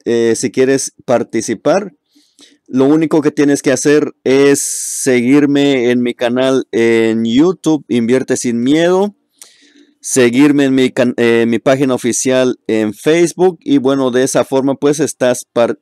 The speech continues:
eh, participando en el sorteo. Lo único que tienes que hacer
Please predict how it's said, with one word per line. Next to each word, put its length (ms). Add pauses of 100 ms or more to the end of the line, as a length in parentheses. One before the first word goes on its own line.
(140)
eh, 340
participando 680
en 60
el 120
sorteo. 400
Lo 100
único 280
que 100
tienes 280
que 80
hacer 360